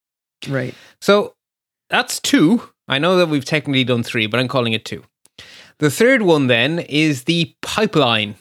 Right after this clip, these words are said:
Speaker 2: That's its official name. And its symbol is the vertical line symbol, which we call the pipe. So it's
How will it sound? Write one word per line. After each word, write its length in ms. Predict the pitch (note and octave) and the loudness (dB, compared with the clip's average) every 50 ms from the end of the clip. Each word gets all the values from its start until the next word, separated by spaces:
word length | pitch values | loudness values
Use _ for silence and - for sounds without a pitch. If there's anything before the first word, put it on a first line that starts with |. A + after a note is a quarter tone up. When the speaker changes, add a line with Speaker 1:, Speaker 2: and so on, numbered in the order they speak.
| - - | -10 -10
Speaker 2:
That's 180 | A#2 A2+ - | -10 -8 -8
its 140 | B2+ B2 C#3+ | -10 -10 -8
official 320 | B2 - A#3+ A3+ - A3+ | -4 -2 -2 2 2 2
name. 320 | G#3 G3 D#3+ G#2+ F#2+ A2 - _ _ - | 2 2 0 0 -2 -8 -12 _ _ -8
And 140 | - A#2+ A#2+ | -6 -4 -4
its 120 | A#2 - - | -4 -4 0
symbol 380 | - A#3 A#3+ A3 E3 D3+ D3+ | 0 0 2 2 2 0 0
is 400 | D3 C3 D3 D3 C#3+ C3 B2 - | 2 2 2 2 2 0 -2 -4
the 160 | - C#3 C3 | -2 -2 0
vertical 480 | A#2+ G#2+ C#3+ E3+ E3+ - F3 - E3+ D#3 | 0 2 0 0 0 0 -2 0 2 2
line 320 | D3 D#3+ F#3 F3 C3 A2+ | 4 4 2 2 2 0
symbol, 340 | G#2 - A2 G#2+ G#2+ C#3+ D3+ | -2 -4 -4 -2 -2 0 0
which 240 | B2 A#2+ A#2+ - - | 0 0 -2 -2 -4
we 100 | - A#3 | -6 -6
call 260 | - - A2 G#2 G#2 | -6 -4 -4 -4 -2
the 100 | G#2+ C3+ | -4 -4
pipe. 460 | - - - A#3+ B3+ A#3+ C#3 - - - | -4 -2 -2 0 0 0 -2 -4 -10 -18
So 160 | - - - | -12 -6 -6
it's 240 | C3 B2+ - - - | -6 -6 -6 -14 -18